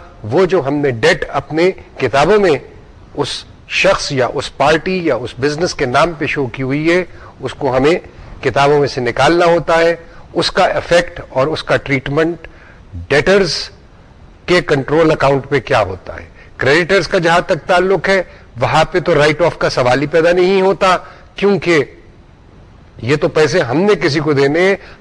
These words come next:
ہم اپنی مرضی کے حساب سے کیسے کوئی ڈیٹ، ڈیٹ جو ہے وہ جو کسی کو ادا کرنی ہو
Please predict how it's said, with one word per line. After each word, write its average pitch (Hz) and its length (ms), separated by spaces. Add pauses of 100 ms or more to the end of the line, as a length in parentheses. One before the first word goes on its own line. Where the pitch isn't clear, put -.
ہم 190 140
اپنی - 320
مرضی 143 500 (460)
کے 156 200
حساب 156 360
سے 165 240 (720)
کیسے 170 280
کوئی 147 180
ڈیٹ، 143 240 (200)
ڈیٹ 123 300
جو 135 180
ہے 143 160 (320)
وہ 147 220 (600)
جو 127 160
کسی 156 220
کو 143 240
ادا 120 240
کرنی 123 380
ہو 160 240